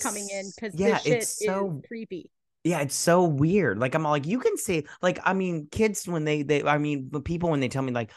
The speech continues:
Speaker 2: "Oh, your kids are really cute," I'm all like, "Okay, that's a normal comment." But if all these dudes were like, "Your daughter is so beautiful," I'd be like
Speaker 1: That's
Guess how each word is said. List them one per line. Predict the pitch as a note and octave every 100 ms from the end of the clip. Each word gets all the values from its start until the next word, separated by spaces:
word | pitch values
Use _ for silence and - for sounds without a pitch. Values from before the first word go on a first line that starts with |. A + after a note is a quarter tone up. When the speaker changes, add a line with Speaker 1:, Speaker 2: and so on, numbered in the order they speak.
| - -
Speaker 2:
"Oh, |
your | D#3 D#3
kids | C#3 D3+
are | C#3+
really | C3 C3
cute," | A#2 D3 B2
I'm | A#2 A#2
all | A2
like, | A2 -
"Okay, | E3
that's | C#3 E3 E3+
a | F#3
normal | C#3+ C3 B2
comment." | A#2 B2 G#2 - - -
But | D#3+
if | D3+
all | - D3 G3+
these | A3+ F#3 A#2
dudes | A2+ B2+ C#3+ A2+
were | B2
like, | F#2 D#2 _
"Your | A#2+
daughter | A#2+ B2+ C3 B2
is | G2
so | - - A#2 A2 F2 -
beautiful," | F2 F2+ A#2+ G#2+ E2+
I'd | F#2+
be | A#2
like | A#2 G#2
Speaker 1:
That's | G2 -